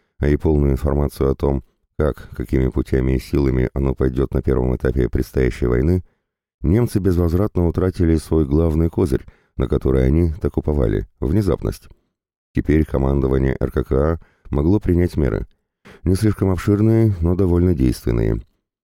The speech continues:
Жуков прикинул, что если укрепиться в обороне имеющихся в приграничных округах сил – вместе с резервами развертывающегося второго эшелона,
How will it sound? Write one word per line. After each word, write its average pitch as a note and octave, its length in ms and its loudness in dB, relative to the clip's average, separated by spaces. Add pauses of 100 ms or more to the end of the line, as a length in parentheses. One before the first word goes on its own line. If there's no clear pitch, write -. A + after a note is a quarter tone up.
(160)
Жуков C2+ 360 -2
прикинул, C#2+ 540 0
что - 180 -4
если C2+ 400 0
укрепиться C2+ 520 -2
в A#1+ 60 2
обороне B1 720 0
имеющихся D2 720 0
в - 60 -8
приграничных C#2 680 0
округах C2+ 480 0
сил – G#2 320 -2 (360)
вместе C2 600 0
с - 100 -10
резервами C2 640 2
развертывающегося B1+ 1040 0
второго B1+ 400 0
эшелона, D#2 520 -2